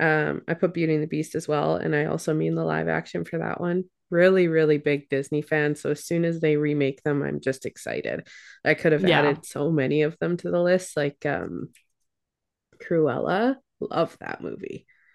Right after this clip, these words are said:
Speaker 1: Love it.
Speaker 2: I
Speaker 1: So
Speaker 2: liked it.
Speaker 1: good.
Speaker 2: It felt a little bit long.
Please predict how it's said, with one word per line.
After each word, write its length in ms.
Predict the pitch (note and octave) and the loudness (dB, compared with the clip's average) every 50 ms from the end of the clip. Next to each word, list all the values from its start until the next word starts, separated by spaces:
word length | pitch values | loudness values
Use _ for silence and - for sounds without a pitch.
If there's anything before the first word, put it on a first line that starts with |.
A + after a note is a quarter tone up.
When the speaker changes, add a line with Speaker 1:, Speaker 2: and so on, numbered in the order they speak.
| _ _ _ _ _ | _ _ _ _ _
Speaker 1:
Love 480 | F#3 E3+ E3+ E3+ E3 D#3+ D#3 D#3 - - | -4 -2 0 2 2 2 2 0 0 -2
it. 280 | - - - - - _ _ _ _ _ _ _ _ _ _ _ _ | -4 -6 -8 -14 -20 _ _ _ _ _ _ _ _ _ _ _ _
Speaker 2:
I 140 | A#3+ C4 C#4+ C#4+ | 4 6 8 8
Speaker 1:
So 80 | C4 | 8
Speaker 2:
liked 260 | B3+ B3 B3+ - - | 8 8 6 6 4
it. 100 | - D#4+ | 2 2
Speaker 1:
good. 100 | - - | 4 2
Speaker 2:
It 60 | C4 - | 0 0
felt 280 | - - B3+ C4+ - | -2 -2 -2 0 2
a 60 | D#4+ | 2
little 520 | D4+ C#4 A#3+ G#3+ G#3 F#3+ G#3 G#3 G#3 G#3 G#3 | 4 6 6 6 8 8 8 8 8 6 6
bit 240 | F#3 F#3+ F3+ E3 - | 4 4 2 2 2
long. 560 | D#3+ D#3+ D3+ C#3+ C3+ B2 B2 C3+ D3 D#3+ | 2 2 2 2 0 -2 -4 -6 -6 -8